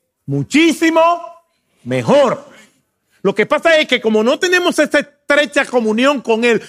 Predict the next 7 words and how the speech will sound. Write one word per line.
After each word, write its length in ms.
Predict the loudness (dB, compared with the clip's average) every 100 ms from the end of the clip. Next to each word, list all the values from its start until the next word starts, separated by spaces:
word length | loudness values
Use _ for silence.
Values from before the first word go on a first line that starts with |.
| -2
no 160 | 0 2
podemos 460 | 0 2 0 0
degustar 680 | -2 -2 -4 -4 0 0 0
ni 140 | -4
saborear 600 | -2 0 0 2 2 0
su 160 | -2 -4
presencia. 600 | -2 -2 -6 -8 -14